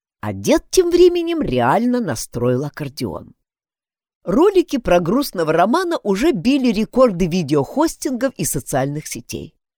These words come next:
У Романа появился свой костяк фанатов, которые требовали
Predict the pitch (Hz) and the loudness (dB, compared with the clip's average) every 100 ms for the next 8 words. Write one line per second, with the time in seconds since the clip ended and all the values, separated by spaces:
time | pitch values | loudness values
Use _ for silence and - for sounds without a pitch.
0 | _ _ - 135 131 143 185 277 302 247 | _ _ -6 0 2 4 4 2 2 4
1 | 175 214 311 - 302 - 185 262 330 330 | 4 2 0 -2 -6 0 2 2 0 0
2 | 277 294 - 403 277 185 - 180 - 151 | 0 -2 0 0 4 2 2 -2 0 0
3 | 196 196 - 202 240 208 220 | 2 0 2 4 4 4 2